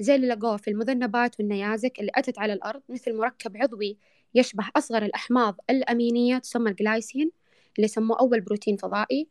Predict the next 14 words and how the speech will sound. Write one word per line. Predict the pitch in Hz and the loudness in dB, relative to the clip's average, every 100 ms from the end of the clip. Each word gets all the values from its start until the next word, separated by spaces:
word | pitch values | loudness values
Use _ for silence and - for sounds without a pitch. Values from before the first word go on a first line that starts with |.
| _ _ 262 | _ _ 2
ويوجد | 285 320 | 4 4
كمان | 254 254 254 | 4 2 2
طلائع | 233 240 233 214 | 2 4 2 0
السكريات | 214 214 - 196 196 196 208 | -8 -12 -6 -4 -2 -4 -4
اللي | 202 | -2
هو | 226 | 0
البناء | 214 214 233 226 | 0 2 2 2
الأساسي | 214 202 220 208 196 | -4 -4 -4 -2 -4
لشريط | 208 202 208 202 | -6 -4 -4 -4
الحمض | 196 202 196 | -4 -4 -4
النووي. | 196 190 190 202 _ _ _ - _ | -8 -8 -10 -16 _ _ _ -20 _
فهنا | - 262 254 247 392 339 311 381 _ _ _ _ | 4 8 8 8 8 8 4 -2 _ _ _ _
توجد | 370 359 302 | 4 4 2
فرضيتين، | 254 247 247 233 - 208 | 0 -2 -2 -4 -6 -8